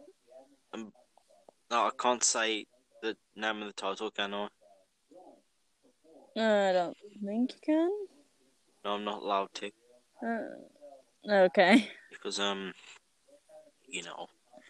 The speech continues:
Speaker 1: that's specifically for the trailer.
Speaker 2: Okay.
Speaker 1: What the fuck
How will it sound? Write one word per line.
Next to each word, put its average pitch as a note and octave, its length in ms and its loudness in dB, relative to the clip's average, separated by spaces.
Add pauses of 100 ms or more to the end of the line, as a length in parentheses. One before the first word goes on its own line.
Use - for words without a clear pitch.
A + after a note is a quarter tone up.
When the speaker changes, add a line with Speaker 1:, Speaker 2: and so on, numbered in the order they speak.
(200)
Speaker 1:
that's - 240 0
specifically - 520 -2
for G2 100 -8
the - 100 -14
trailer. D3+ 380 -2 (2000)
Speaker 2:
Okay. A3 720 4 (1900)
Speaker 1:
What A2 160 2 (100)
the G2+ 160 10
fuck E2+ 280 -4